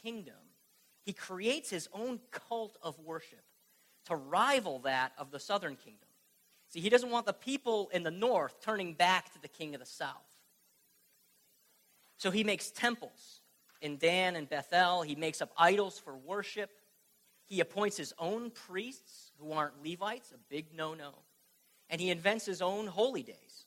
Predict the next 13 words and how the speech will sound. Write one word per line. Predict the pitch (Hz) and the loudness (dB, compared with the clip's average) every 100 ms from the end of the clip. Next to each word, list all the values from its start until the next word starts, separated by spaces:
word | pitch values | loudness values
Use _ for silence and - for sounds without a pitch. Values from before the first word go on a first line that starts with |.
| - | -20
in | 135 | -20
the | |
process. | - 151 139 - _ - - _ _ _ _ _ _ _ _ _ _ _ _ - | -8 -6 -6 -12 _ -20 -20 _ _ _ _ _ _ _ _ _ _ _ _ -8
And | 160 | -2
all | 190 240 294 | 4 4 4
of | 220 170 | 0 0
this | 143 131 | 0 0
that | 160 139 | -6 -4
Jeroboam | 190 170 160 151 139 | -2 -2 -2 -6 -2
does | 156 143 | -2 -4
in | 123 135 | -8 -14
direct | 123 147 202 254 - - 180 | -18 -12 -6 -6 -8 -20 -4
disobedience | 214 208 185 160 165 151 117 95 - | -4 -2 -6 -6 -14 -14 -16 -18 -20